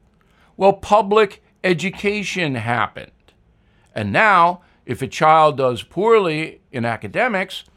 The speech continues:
well, there are a million excuses that the school will provide, not just the kid and or his parents. "Oh, little Johnny can't do this. Oh, little Sally is oppressed. We need more money."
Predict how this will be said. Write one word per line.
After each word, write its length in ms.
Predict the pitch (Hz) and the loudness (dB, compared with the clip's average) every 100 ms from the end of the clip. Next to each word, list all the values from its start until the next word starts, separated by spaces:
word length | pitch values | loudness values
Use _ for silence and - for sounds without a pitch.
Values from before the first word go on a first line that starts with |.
| _ _ | _ _
well, 440 | - 151 214 - _ _ _ _ - | 0 4 4 2 _ _ _ _ -2
there 200 | 175 220 | 4 4
are 40 | |
a 60 | 208 | 4
million 360 | 220 240 240 | 0 0 -4
excuses 800 | 240 - 254 294 - - - - _ _ _ _ | -8 -10 -10 -8 -8 -10 -20 -20 _ _ _ _
that 200 | - 190 | 2 2
the 100 | 226 | 2
school 560 | 202 - 262 320 330 302 | -4 -4 0 4 6 6
will 180 | 233 196 | 6 6
provide, 640 | 151 165 156 139 117 95 | 2 4 6 6 2 0
not 240 | 180 254 | 0 0
just 240 | 254 233 - | -2 -8 -8
the 80 | 190 | -10
kid 520 | - 226 226 214 165 _ _ _ _ _ _ - | -2 4 4 4 -4 _ _ _ _ _ _ 2
and 240 | 185 185 | 2 4
or 220 | 180 170 | 6 6
his 200 | 165 147 | 4 -2
parents. 640 | - 254 294 95 71 - - _ _ _ _ _ | -2 0 0 -2 -10 -20 -20 _ _ _ _ _
"Oh, 420 | 151 214 214 208 | 4 6 4 2
little 300 | 190 190 208 | 0 0 0
Johnny 460 | 196 180 202 208 202 | 0 0 0 0 -4
can't 280 | 196 202 202 | -4 -4 -6
do 160 | 202 | -10
this. 400 | 208 220 220 196 - | 0 0 0 -4 0
Oh, 340 | 185 220 214 | 2 4 4
little 360 | 208 202 208 202 | 2 0 0 -2
Sally 520 | - 185 202 214 214 | -4 0 2 2 0
is 140 | 202 185 | -2 -4
oppressed. 640 | 190 202 233 214 175 - _ _ _ _ _ _ | -8 -2 2 2 0 -10 _ _ _ _ _ _
We 160 | 147 240 | 0 2
need 240 | 185 180 | 2 2
more 180 | 190 220 | 2 4
money." 400 | 247 294 175 | 4 2 0